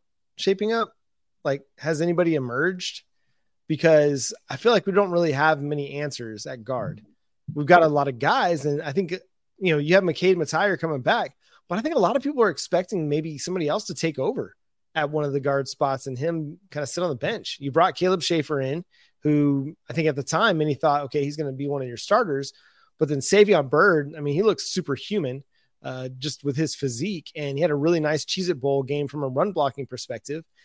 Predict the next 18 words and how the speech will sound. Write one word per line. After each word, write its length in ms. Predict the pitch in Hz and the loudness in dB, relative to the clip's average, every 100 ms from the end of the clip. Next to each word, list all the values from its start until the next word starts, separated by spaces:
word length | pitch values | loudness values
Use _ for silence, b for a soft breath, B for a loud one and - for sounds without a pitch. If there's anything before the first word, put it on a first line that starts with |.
| _ _ | _ _
And 80 | 151 | -2
then 60 | |
you 60 | 156 | 2
got 160 | 170 | 2
Caden 340 | - 170 175 143 | 2 0 2 0
Green, 300 | 143 160 185 | 0 2 2
who 80 | 156 | 4
got 140 | 143 | 4
a 20 | |
lot 160 | 139 139 | 4 2
of 60 | |
snaps 420 | - 143 131 135 151 | -2 -4 -6 -6 -6
in 100 | 135 | -6
the, 160 | 139 | -8
in 140 | 156 147 | -8 -6
the 80 | 139 | -2
offseason 560 | 131 - 147 170 165 | -2 -4 -2 -2 0
that 200 | 143 135 | 0 0